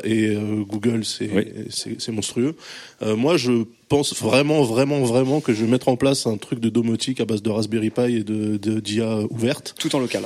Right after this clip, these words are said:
Speaker 1: Et qui tourne en local, ouais. Parce
Speaker 2: D'accord.
Speaker 1: que j'en ai rien à foutre que ça parte sur des serveurs à l'autre bout de la Terre. En
Speaker 2: Donc
Speaker 1: fait,
Speaker 2: sans
Speaker 1: ça
Speaker 2: I A,
Speaker 1: dépend.
Speaker 2: donc il y a un truc qui optimise ta
Speaker 1: Avec une I A,
Speaker 2: consommation d'électricité
Speaker 1: avec
Speaker 2: chez toi.
Speaker 1: une I A, mais,
Speaker 2: Oui.
Speaker 1: euh,
Speaker 2: Tout
Speaker 1: mais,
Speaker 2: en local,
Speaker 1: mais
Speaker 2: sans
Speaker 1: tout
Speaker 2: passer
Speaker 1: en
Speaker 2: par les
Speaker 1: local.
Speaker 2: serveurs.
Speaker 1: Ouais,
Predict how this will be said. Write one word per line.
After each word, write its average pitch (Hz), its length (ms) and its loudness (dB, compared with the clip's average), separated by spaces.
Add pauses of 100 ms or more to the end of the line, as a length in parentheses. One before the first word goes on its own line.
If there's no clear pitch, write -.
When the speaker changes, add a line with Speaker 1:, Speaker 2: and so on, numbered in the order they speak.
(120)
Speaker 1:
Et 117 80 2
qui - 140 -4
tourne 127 200 4
en 120 80 4
local, 110 320 2
ouais. 104 140 -6 (320)
Parce 143 160 6
Speaker 2:
D'accord. 127 120 4
Speaker 1:
que 117 40 4
j'en 113 60 2
ai 117 100 4
rien 123 80 6
à 110 40 2
foutre - 200 -4
que 127 80 2
ça 113 120 0
parte - 160 -2
sur 110 100 -4
des 107 80 -2
serveurs 110 300 -2
à - 20 0
l'autre 107 160 -4
bout 104 80 -12
de 107 60 -6
la 110 40 -2
Terre. 120 200 -2
En - 20 -4
Speaker 2:
Donc 107 160 0
Speaker 1:
fait, - 60 4
Speaker 2:
sans 127 80 4
Speaker 1:
ça 113 80 6
Speaker 2:
I 113 80 6
A, - 20 6
Speaker 1:
dépend. 107 140 2
Speaker 2:
donc 107 60 -2
il - 20 -6
y 110 40 2
a - 40 4
un - 20 4
truc - 160 -2
qui 101 260 0
optimise 123 360 2
ta - 80 4
Speaker 1:
Avec 139 200 4
une 160 80 6
I 151 120 6
A, 175 80 6
Speaker 2:
consommation - 20 2 (220)
d'électricité - 20 6
Speaker 1:
avec 139 140 4
Speaker 2:
chez 147 60 4
toi. 147 100 8
Speaker 1:
une 147 40 4
I 147 40 4
A, 160 80 2
mais, 131 160 2
Speaker 2:
Oui. 117 100 4
Speaker 1:
euh, 107 420 0 (160)
Speaker 2:
Tout 113 100 4
Speaker 1:
mais, 131 60 4
Speaker 2:
en 139 60 10
local, 131 260 6
Speaker 1:
mais 123 60 6
Speaker 2:
sans 127 80 4
Speaker 1:
tout - 40 2
Speaker 2:
passer 131 120 6
Speaker 1:
en 131 80 6
Speaker 2:
par 113 80 4
les 110 60 4
Speaker 1:
local. - 80 0
Speaker 2:
serveurs. 107 220 0
Speaker 1:
Ouais, 104 40 -6